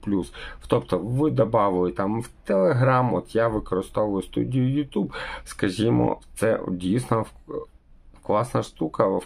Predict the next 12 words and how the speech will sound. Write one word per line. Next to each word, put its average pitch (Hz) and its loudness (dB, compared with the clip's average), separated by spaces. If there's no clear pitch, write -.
потім 117 -2
використаємо. 92 -2
Так, - -4
в - -18
пошук 113 2
пристрою 131 2
включається 120 0
вібрація, 104 0
але 92 0
на 98 0
англійській, 120 -2
за-, 95 -4